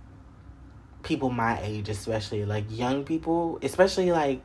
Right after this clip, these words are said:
black men. Like, the, the fact that black men are the highest group of people that kills themselves every year is insane to me. 'Cause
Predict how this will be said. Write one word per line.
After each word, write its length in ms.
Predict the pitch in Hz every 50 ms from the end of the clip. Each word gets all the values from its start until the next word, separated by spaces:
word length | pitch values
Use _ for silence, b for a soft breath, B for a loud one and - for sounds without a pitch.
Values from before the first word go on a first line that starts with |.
| - - -
black 400 | 123 123 131 127 135 147 151 160
men. 380 | 160 160 160 170 175 175 175
Like, 220 | 165 151 147 143 143 - B B B B B B B
the, 360 | 135 139 143 143 139 139 135 131
the 100 | 135 143
fact 360 | 139 - 175 190 202 - -
that 160 | 190 170 147
black 320 | 135 147 147 151 156 - 156
men 240 | 151 151 156 151 151
are 180 | 143 143 139
the 480 | 131 135 139 143 143 139 135 127 120 117
highest 760 | 113 - - - 147 139 139 143 147 147 143 - - - - - - 135
group 320 | 123 131 131 143 139 -
of 160 | - 135 -
people 360 | - - 156 151 - 151 147 135
that 260 | 135 123 117 92 95
kills 420 | - - 147 143 147 151 151 147
themselves 460 | 147 156 160 160 - 165 160 160 160
every 220 | - - 147 - 170
year 200 | 175 175 165 151
is 220 | 139 127 120 -
insane 560 | - 131 135 131 127 - - 131 131 135 131
to 140 | 131 - 131
me. 280 | 123 120 120 117 117 120 - B B B B B B B B B -
'Cause 680 | - - 156 147 143 139 135 135 131 131 - - -